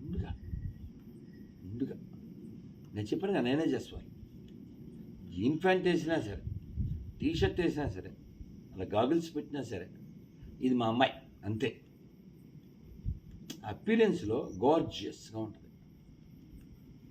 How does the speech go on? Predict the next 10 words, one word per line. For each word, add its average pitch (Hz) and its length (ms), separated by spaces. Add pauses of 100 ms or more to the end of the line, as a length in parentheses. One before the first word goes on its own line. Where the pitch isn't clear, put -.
(200)
అంటే 110 140
ఎక్కడ 117 720 (680)
వ్యత-, - 300
ఇతర 139 260
వ్యతిరేక 147 400
భావన 123 340
రాదు. 107 280 (1160)
అంటే 175 160
ఆ 160 40
డివినిటీ 175 480